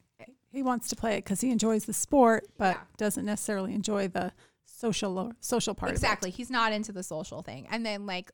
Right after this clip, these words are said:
Speaker 2: sports-wise, we tried Lily, and, like, she would do those mini sport things. Of course, they were all paid for, for Remy, but she would participate, and she is not at all athletic. We tried soccer twice,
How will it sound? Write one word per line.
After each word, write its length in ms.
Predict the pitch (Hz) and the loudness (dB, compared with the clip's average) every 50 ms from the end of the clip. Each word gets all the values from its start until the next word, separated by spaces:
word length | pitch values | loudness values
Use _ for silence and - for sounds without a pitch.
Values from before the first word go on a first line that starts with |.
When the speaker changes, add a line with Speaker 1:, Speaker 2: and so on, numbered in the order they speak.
| _ _ | _ _
Speaker 2:
sports-wise, 760 | - - - 233 240 277 - - 208 180 175 165 175 185 202 | -20 -6 -4 -2 -2 -2 -2 -4 -4 -4 -4 -4 -6 -8 -8
we 100 | 175 180 | -10 -12
tried 400 | - - - 208 196 175 175 185 | -8 -4 -2 0 0 0 -2 -4
Lily, 360 | 170 170 208 247 214 165 156 | -6 -8 -6 -6 -8 -10 -10
and, 100 | 160 196 | -10 -10
like, 120 | 214 190 - | -10 -8 -8
she 180 | - - 320 | -6 -4 -4
would 120 | 339 339 339 | -4 -4 -4
do 120 | 226 196 | -4 -6
those 160 | 175 180 185 | -6 -6 -8
mini 200 | 180 170 180 185 | -8 -8 -8 -8
sport 320 | 196 - - 156 156 - - | -10 -10 -10 -10 -10 -10 -10
things. 400 | - 147 165 202 226 - - - _ | -12 -10 -8 -10 -10 -10 -14 -18 _
Of 140 | - 180 - | -16 -14 -8
course, 160 | - 180 175 | -6 -6 -4
they 100 | - 170 170 | -4 -4 -2
were 100 | 170 175 | -2 -2
all 100 | 170 - | -2 -2
paid 200 | - 180 170 - | -2 -4 -6 -8
for, 180 | 170 143 147 | -10 -10 -10
for 140 | - - 147 | -12 -12 -4
Remy, 380 | 147 196 349 294 196 175 180 175 | -2 -2 -2 -2 -4 -8 -8 -8
but 220 | - 175 - - | -8 -8 -8 -8
she 160 | - - 277 | -8 -6 -6
would 120 | 311 311 - | -6 -6 -6
participate, 560 | - - - - 170 - 208 190 - - - - - - - - _ - | -6 -8 -8 -10 -12 -12 -10 -10 -10 -12 -12 -16 -20 -20 -20 -20 _ -14
and 100 | 190 190 | -12 -8
she 120 | - 214 | -8 -6
is 80 | 180 180 | -6 -6
not 300 | 180 180 175 175 - - | -4 -2 0 0 -2 -2
at 140 | - 170 - | -6 -6 -6
all 200 | 165 160 160 - - | -6 -6 -6 -4 -2
athletic. 600 | 165 170 - - 160 147 160 170 262 - - - - _ _ _ _ _ _ - | -2 -2 -2 -2 -6 -6 -4 -6 -6 -8 -10 -18 -20 _ _ _ _ _ _ -14
We 200 | 214 240 226 226 | -12 -12 -10 -8
tried 720 | - - - 262 220 202 196 196 196 196 196 196 190 - | -8 -6 -2 0 2 2 4 4 2 0 -2 -4 -6 -8
soccer 800 | - - - - - 233 196 180 185 - - 180 165 165 170 185 - | -10 -12 -10 -4 0 2 2 2 0 -2 -6 -6 -6 -6 -8 -8 -10
twice, 880 | - - - - - 156 156 135 92 226 277 - - - - - - | -12 -14 -10 -8 -6 -4 -4 -4 -6 -8 -10 -10 -10 -10 -10 -12 -12